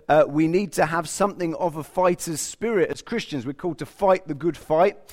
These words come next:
And probably, uh, the place where this is most, uh, relevant is in our prayer lives, actually. We, we must, as Christians, learn to be able to wrestle with God in prayer, to fight in prayer. And sometimes that means,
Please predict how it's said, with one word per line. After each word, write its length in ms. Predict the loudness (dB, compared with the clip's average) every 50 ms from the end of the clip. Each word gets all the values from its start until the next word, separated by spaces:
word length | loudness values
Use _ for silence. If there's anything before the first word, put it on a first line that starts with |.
| -20 -20 -20 -12 -2 0
And 260 | 2 2 2 0 -4
probably, 540 | -2 0 0 0 0 0 0 0 0 0 -2 -8 -14 0 4
uh, 200 | 6 6 6 4 2 -2
the 120 | -10 -10
place 320 | -6 0 2 2 2 0
where 100 | -2 -6
this 160 | -8 -8 -8 -8
is 120 | -8 -8
most, 680 | -6 -4 0 2 2 2 0 -2 -6 -12 -14 -16 -18 -20 _ _ _ _
uh, 360 | 2 4 6 6 6 6 4 2
relevant 540 | 4 4 4 6 6 4 0 -2 -4 -4 -4
is 180 | -4 -4 -2 0
in 120 | 0 0
our 120 | 0 0 -2
prayer 300 | 0 2 4 4 6 6
lives, 340 | 4 4 2 2 0 -2
actually. 360 | -6 -6 -6 -8 -8 -6 -4 -2
We, 180 | -2 -2 -2 -4 -8 -6 -4
we 140 | -2 -2 0
must, 320 | 2 2 2 2 0 -4
as 100 | -10 -10
Christians, 440 | -6 -6 -6 -4 -4 -6 -6 -6 -4
learn 380 | 0 2 2 4 2 2 0 -6 -12 -12 -6
to 100 | -4 -2
be 160 | 0 2 4
able 120 | 4 4 4
to 100 | 2 0
wrestle 560 | -2 0 -2 -2 -2 -2 -4 -6 -4 -4 -2
with 200 | -4 -4 -4 0
God 320 | 0 2 4 4 4 2
in 120 | 0 -4 -6
prayer, 320 | -2 0 2 2 2 2
to 100 | 0 -4
fight 580 | -8 -10 -14 _ _ -2 0 2 0 0 -2 -8 -14 _
in 200 | -6 -6 -6 -6
prayer. 440 | -8 -6 -2 2 2 2 2 0 -2 -6 -12 -20 -18 -8
And 160 | -6 -6 -4 -2
sometimes 480 | -2 -2 -2 -2 -2 -2 -2 -2 0 2
that 140 | 2 2
means, 460 | 2 0 0 0 0 0 -2 -4 -6